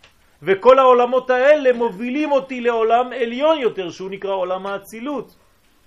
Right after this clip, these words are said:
אז חז"ל אומרים לנו לעשות שלושה צעדים אחורה, שלושה צעדים קדימה, לפני התפילה. למה? זה לא התעמלות קרקע. זה לדעת שאני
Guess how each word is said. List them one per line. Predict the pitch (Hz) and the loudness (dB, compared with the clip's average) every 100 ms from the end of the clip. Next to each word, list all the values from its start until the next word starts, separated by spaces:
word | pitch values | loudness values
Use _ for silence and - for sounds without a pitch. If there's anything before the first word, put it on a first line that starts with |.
| _ _ _ _ _ _ _ _ _ _ _ - | _ _ _ _ _ _ _ _ _ _ _ -18
אז | 123 - | -16 -12
חז"ל | 139 202 233 | -8 -6 -6
אומרים | 214 285 | -6 -6
לנו | 269 208 | -6 -4
לעשות | 196 185 190 220 | -4 -4 -4 -8
שלושה | 196 175 220 | -8 -8 -8
צעדים | - 190 165 196 185 | -6 -6 -6 -8 -10
אחורה, | 151 - 208 254 269 254 _ _ - | -10 -6 -4 -2 -4 -8 _ _ -16
שלושה | 180 175 220 | -12 -8 -8
צעדים | - 170 151 208 | -6 -8 -8 -12
קדימה, | 196 175 156 156 131 123 _ _ _ | -10 -10 -8 -10 -10 -16 _ _ _
לפני | 165 143 180 | -20 -16 -12
התפילה. | 170 - 151 131 120 _ | -12 -12 -12 -12 -12 _
למה? | 143 165 165 185 _ _ _ | -10 -8 -8 -12 _ _ _
זה | 170 | -4
לא | 214 | -2
התעמלות | 262 262 208 214 202 | -2 -2 -6 -6 -6
קרקע. | 202 190 170 151 - _ _ _ _ _ _ _ _ _ _ _ _ | -4 -4 -4 -10 -10 _ _ _ _ _ _ _ _ _ _ _ _
זה | - 175 | -4 2
לדעת | 196 185 247 254 254 | 2 4 2 2 -2
שאני | 233 220 240 247 220 | -6 -6 -8 -10 -10